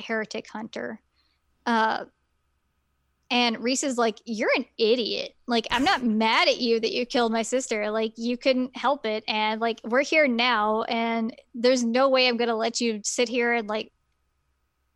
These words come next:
drown yourself in this self-pity nonsense. Like, let's get the heck outta here." Um, also, they fall into hell at one point, or the version of hell that,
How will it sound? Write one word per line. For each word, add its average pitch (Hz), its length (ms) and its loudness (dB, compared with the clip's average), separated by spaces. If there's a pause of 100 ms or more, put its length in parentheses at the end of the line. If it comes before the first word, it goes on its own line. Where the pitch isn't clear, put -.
(1400)
drown 226 380 2
yourself 233 360 2
in 233 60 -2
this 226 180 -4
self-pity 226 640 -2
nonsense. 214 640 -4
Like, 233 220 -2
let's 294 180 2
get 359 160 -2
the 302 60 2
heck 269 320 -2
outta 262 240 2
here." 214 340 -2 (440)
Um, 247 200 2
also, - 320 4
they 381 120 2
fall 247 260 2
into 240 220 2
hell 214 420 -2
at 285 100 -8
one 269 160 -4
point, 277 360 -4
or 233 160 -2
the 214 100 -4
version 226 420 -4
of - 200 -4
hell 220 360 -2
that, 220 280 -6